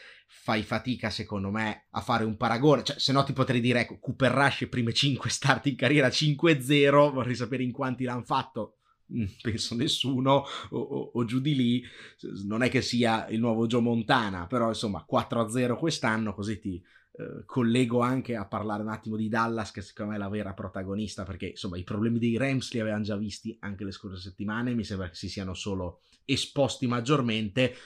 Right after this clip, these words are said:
contro una difesa come quella di Dallas, che, ti butto lì, ha concesso cinque touchdown totali quest'anno e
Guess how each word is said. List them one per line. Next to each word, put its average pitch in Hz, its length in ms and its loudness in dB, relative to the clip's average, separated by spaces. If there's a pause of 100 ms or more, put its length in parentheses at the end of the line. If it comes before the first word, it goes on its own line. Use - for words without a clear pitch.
(180)
contro 117 340 0
una 110 120 -2
difesa 113 500 -2
come 107 180 -4
quella 117 200 -2
di 143 120 -2
Dallas, 101 580 -2
che, - 300 -4 (340)
ti 120 80 2
butto 123 340 2
lì, 117 280 4
ha - 100 0
concesso 113 480 -2
cinque 127 400 0
touchdown 113 500 -2
totali 113 500 0
quest'anno 107 800 0 (160)
e - 340 2